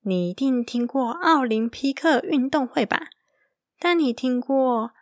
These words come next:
帕拉林匹克运动会吗？大家会将它简称为帕运或是帕奥。像是今年在东京举办的奥运结束之后，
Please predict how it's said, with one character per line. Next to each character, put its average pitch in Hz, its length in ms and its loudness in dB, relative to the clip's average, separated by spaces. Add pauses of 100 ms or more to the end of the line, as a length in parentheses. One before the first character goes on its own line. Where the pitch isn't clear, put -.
(160)
帕 302 240 2
拉 277 240 2
林 233 240 0
匹 262 240 -4
克 277 240 0
运 277 180 2
动 269 160 0
会 262 200 0
吗？ 247 320 -2 (580)
大 254 180 -2
家 233 300 -6
会 254 160 -4
将 240 240 -4
它 254 180 -4
简 - 280 -8
称 254 320 -4
为 202 240 -2
帕 - 320 -6
运 285 340 -4 (380)
或 247 200 0
是 240 380 -2
帕 - 300 -4
奥。 - 380 -4 (600)
像 320 300 0
是 311 300 0
今 294 260 -2
年 220 240 -2
在 233 180 -4
东 240 240 -4
京 247 240 -4
举 - 140 -8
办 226 240 -4
的 202 80 -4
奥 285 300 -2
运 262 280 -2 (120)
结 220 200 -4
束 277 220 -4
之 262 160 -6
后， - 320 -4